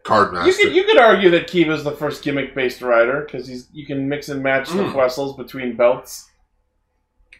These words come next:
Speaker 1: So, uh, when's this thing coming out?
Speaker 2: Okay, uh, bu-, bu-, bu-, bu-, bu-, let's see. Pre-orders are available December sixth, March release for Kivat, and April for
Speaker 3: And
Speaker 2: Tatsalot.
Speaker 3: apparently it's available for pre-order on GameStop or something.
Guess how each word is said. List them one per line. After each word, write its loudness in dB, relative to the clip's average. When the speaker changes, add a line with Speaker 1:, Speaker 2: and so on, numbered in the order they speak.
Speaker 1:
So, -2
uh, 2
when's -4
this -10
thing -4
coming -6
out? -10
Speaker 2:
Okay, 2
uh, 8
bu-, -4
bu-, -10
bu-, -4
bu-, -6
bu-, 4
let's -10
see. -8
Pre-orders 4
are 6
available 2
December -8
sixth, -4
March 4
release 0
for -8
Kivat, 4
and -4
April -2
for -8
Speaker 3:
And -10
Speaker 2:
Tatsalot. 0
Speaker 3:
apparently 2
it's -8
available -2
for -18
pre-order -6
on -12
GameStop -14
or -18
something. -18